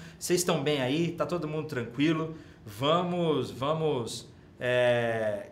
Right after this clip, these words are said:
continuar. Vocês podem ir deixando essa, as suas perguntas aí, tá bom? Vamos lá. Bom, vamos entrar no texto então? Gênesis capítulo dois, a partir do versículo um.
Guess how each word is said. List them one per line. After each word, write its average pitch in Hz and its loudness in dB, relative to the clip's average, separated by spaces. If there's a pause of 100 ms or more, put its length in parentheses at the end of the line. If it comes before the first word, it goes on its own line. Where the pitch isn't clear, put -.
continuar. 147 0
Vocês 123 -10
podem 160 2
ir 151 -6
deixando 143 -2 (320)
essa, 117 0 (200)
as 123 -4
suas 147 -2
perguntas 123 -2
aí, 113 -2 (100)
tá 95 -10
bom? 139 0 (920)
Vamos 151 2
lá. - 2 (1200)
Bom, 147 6 (240)
vamos 240 6
entrar 165 2
no 131 -6
texto 135 -2
então? 120 0 (140)
Gênesis 202 2
capítulo 170 -4
dois, 120 -4 (260)
a 120 -8
partir 131 -2
do 135 -8
versículo 127 -6
um. 120 -2